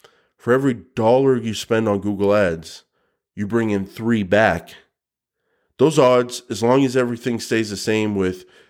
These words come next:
your performance, your management, and the way you adapt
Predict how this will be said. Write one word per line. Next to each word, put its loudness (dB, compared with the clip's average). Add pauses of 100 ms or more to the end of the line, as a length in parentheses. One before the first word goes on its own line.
(200)
your 2
performance, -2
your 0
management, 0 (120)
and 4
the 0
way 2
you 0
adapt 0